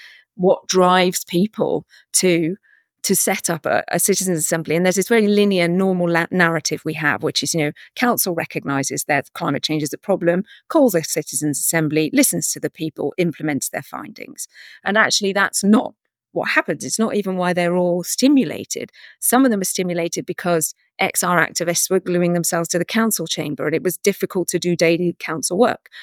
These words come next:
Some of them were commissioned because a particular politician wanted to push it over the line and found this useful. Some of them were commissioned because X R produced a climate emergency declaration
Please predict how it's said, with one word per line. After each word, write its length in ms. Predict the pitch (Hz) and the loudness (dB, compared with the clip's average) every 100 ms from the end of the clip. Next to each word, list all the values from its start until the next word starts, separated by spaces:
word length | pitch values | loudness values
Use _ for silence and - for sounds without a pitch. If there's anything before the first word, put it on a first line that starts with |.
| - | -14
Some 260 | - - 269 | -2 4 4
of 80 | - | 4
them 180 | - 180 | 2 0
were 80 | |
commissioned 640 | 190 190 190 - 190 185 - _ _ _ _ | 0 -2 0 0 0 -2 -4 _ _ _ _
because 400 | 170 208 - 180 - | 0 0 0 -2 0
a 80 | |
particular 400 | 175 180 220 - | -2 -2 -2 -2
politician 840 | 175 - 196 180 - 359 - - - - | -4 -2 -2 -2 0 0 2 0 -2 -8
wanted 300 | - 180 - | -4 -2 -2
to 80 | - | -6
push 240 | - 165 | -4 -2
it 60 | - | 0
over 180 | 170 156 | -2 -2
the 80 | 165 | -2
line 280 | 160 165 | 0 0
and 120 | 156 160 | -2 -2
found 300 | 180 170 165 | 0 2 2
this 180 | 165 | 0
useful. 480 | 190 214 - - - - - - - - _ _ | 2 2 0 -4 -6 -10 -18 -20 -20 -20 _ _
Some 260 | - - 320 | 0 4 4
of 80 | 302 | 4
them 100 | 214 | 2
were 60 | |
commissioned 460 | 190 208 196 190 180 | 2 2 2 0 0
because 480 | 190 196 185 170 - _ _ _ _ _ | 0 2 2 2 -6 _ _ _ _ _
X 320 | 233 - - | 2 2 0
R 300 | 233 254 156 | 4 4 4
produced 600 | - 190 175 208 196 160 | 0 -2 0 2 2 2
a 80 | - | -2
climate 380 | - 190 180 175 | -4 -2 -2 0
emergency 500 | 180 180 185 - - | 2 2 2 -2 -2
declaration 880 | 170 - - 170 160 - 170 170 | -2 -2 -2 0 2 2 0 -2